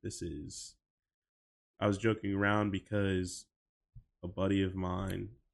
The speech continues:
posted on Facebook. He was like, "All right, I'm not gonna lie. I'm kind of tired of going on here and seeing nothing but coronavirus." And I kinda threw a jab at him, and I was like, "Yeah,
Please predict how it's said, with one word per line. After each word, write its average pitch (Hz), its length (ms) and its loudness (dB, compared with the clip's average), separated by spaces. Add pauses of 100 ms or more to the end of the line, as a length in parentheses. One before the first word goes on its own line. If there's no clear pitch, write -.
(260)
posted 95 300 -2
on 87 160 -4
Facebook. 104 520 0
He 101 100 -4
was 95 200 -6
like, 95 380 -10
"All 92 80 -6
right, 87 320 -4
I'm 90 100 -10
not 90 240 -6
gonna 92 140 -12
lie. 90 400 -8 (180)
I'm 90 400 -6 (460)
kind 98 140 -2
of 92 100 -8
tired 90 220 -2
of 87 60 -6
going 87 300 -2
on 90 160 -8
here 85 400 -6 (640)
and 95 100 -4
seeing 92 300 0
nothing 87 380 -4
but 82 260 -10 (260)
coronavirus." 90 920 -6 (640)
And 101 120 2
I 90 240 4 (120)
kinda 107 200 2
threw 107 200 0
a 92 40 2
jab 90 340 2
at 101 60 0
him, 90 120 0
and 92 80 -2
I 92 80 -2
was - 180 -6
like, - 180 -20 (180)
"Yeah, 117 240 -6